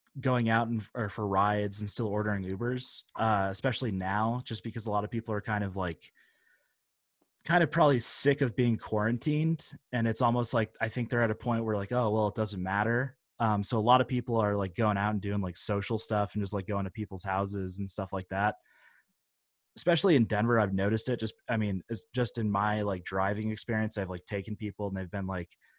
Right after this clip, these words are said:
"Oh, yeah, I'm going to my friend's house," or, you know, and just, like, doing stuff like that. And it's like,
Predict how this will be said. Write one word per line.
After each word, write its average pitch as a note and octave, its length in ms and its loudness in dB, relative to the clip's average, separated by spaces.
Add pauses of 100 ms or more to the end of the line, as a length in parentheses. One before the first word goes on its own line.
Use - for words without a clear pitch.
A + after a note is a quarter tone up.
(180)
"Oh, C#3+ 120 4
yeah, C3+ 220 4
I'm B2+ 100 4
going A#2 160 2
to A2+ 40 4
my A2 120 4
friend's G#2+ 340 -2
house," G#2 500 -2
or, G2 240 -4
you A#2 80 -6
know, G2+ 220 -2
and G2 240 -4 (480)
just, D#3+ 140 2
like, A#2+ 160 2
doing A#2+ 240 4
stuff - 260 0
like G2+ 200 -2
that. G#2+ 360 4
And G2 100 -2
it's F#2 180 -8
like, F2 160 -8